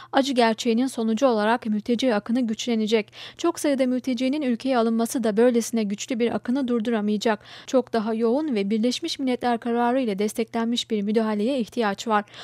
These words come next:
Doğu çok sayıda batılı ülkenin savunduğunun aksine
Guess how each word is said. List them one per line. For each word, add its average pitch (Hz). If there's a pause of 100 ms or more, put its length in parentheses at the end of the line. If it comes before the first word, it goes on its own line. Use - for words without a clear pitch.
(220)
Doğu 330
çok -
sayıda 269
batılı 277
ülkenin 240
savunduğunun 226
aksine 226